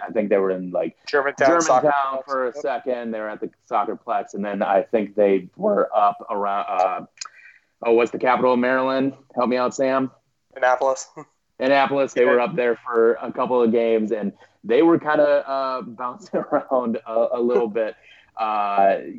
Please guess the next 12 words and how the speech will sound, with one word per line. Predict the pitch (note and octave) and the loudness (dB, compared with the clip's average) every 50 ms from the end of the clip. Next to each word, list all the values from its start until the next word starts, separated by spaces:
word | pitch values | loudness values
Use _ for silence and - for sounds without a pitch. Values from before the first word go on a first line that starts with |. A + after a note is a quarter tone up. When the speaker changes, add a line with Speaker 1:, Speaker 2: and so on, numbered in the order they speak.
| - - - - - | -18 -20 -16 -6 -2
Speaker 1:
and, | B2+ A#2 G#2+ | -2 0 0
and | C3 A#2+ B2 A#2+ A2 G#2+ A2 G#2 - A2+ G#2 | -2 -4 -2 -2 0 -2 -2 -2 -4 -8 -4
they | G2 A2 A2 B2+ | 0 2 4 4
were | D#3 D3 A2 G#2+ G#2+ G#2+ G#2+ A2 A2+ - A2+ G#2+ - _ _ - | 4 4 2 2 2 2 2 0 0 -2 -8 -18 -20 _ _ -8
bottom | - F2+ F2+ F#2+ G#2 A2 A2+ | -4 -2 -2 -2 -2 -2 -2
of | G#2+ G2+ | 0 0
the | G#2+ | -2
table, | - - G#2 G#2+ A2+ A2 F2+ F2+ E2 D#2 - - | -2 0 2 2 2 4 2 2 0 -2 -2 0
uh, | - F#2+ F2+ F2+ F2 F2+ F2+ - F#2 F#2+ - | 2 4 4 4 4 2 -2 -6 -18 -10 0
very | A2+ A2 G#2+ G#2+ G#2 G#2 G#2 - | 2 2 4 4 2 2 0 -4
<laughs> | |
solidly, | - - - - - - - - D#3+ B2+ - - A2+ G#2+ G2+ F#2+ F#2 - | -12 -18 -14 -6 -6 -6 -4 -4 -8 -10 -6 -6 -4 -4 -2 -4 -6 -6